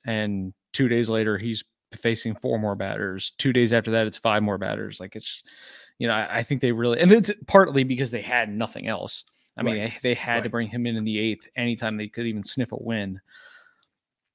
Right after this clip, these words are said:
Speaker 1: So
Speaker 2: Yeah.
Speaker 1: hopefully, hope, and maybe they could still even add another guy or two, um, into this bullpen. I would feel, I'd probably feel more comfortable drafting Diaz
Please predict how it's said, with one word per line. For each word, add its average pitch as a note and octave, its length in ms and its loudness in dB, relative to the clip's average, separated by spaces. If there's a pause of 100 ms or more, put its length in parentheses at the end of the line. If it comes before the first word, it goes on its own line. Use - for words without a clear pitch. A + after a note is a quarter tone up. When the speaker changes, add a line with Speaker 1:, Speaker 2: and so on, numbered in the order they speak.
(400)
Speaker 1:
So - 160 0
Speaker 2:
Yeah. G#2 80 -2
Speaker 1:
hopefully, B2+ 800 4 (340)
hope, F#3 320 0
and D3+ 160 8
maybe F3 240 10
they C#3 120 10
could A#2 120 -6
still B2 200 0
even A2 180 0
add G#2+ 260 0
another G#2 280 -4
guy G1+ 320 -4
or - 100 -10
two, - 360 -10 (420)
um, G#2+ 300 -4
into A#2 180 -2
this G2+ 120 -6
bullpen. G#2+ 460 -4
I C3+ 140 4
would C3+ 140 2
feel, C#3+ 360 4
I'd C#3 140 2
probably G#3+ 260 4
feel C#3+ 160 4
more B2+ 320 4
comfortable A2 420 0
drafting A#2 540 2
Diaz B2+ 560 0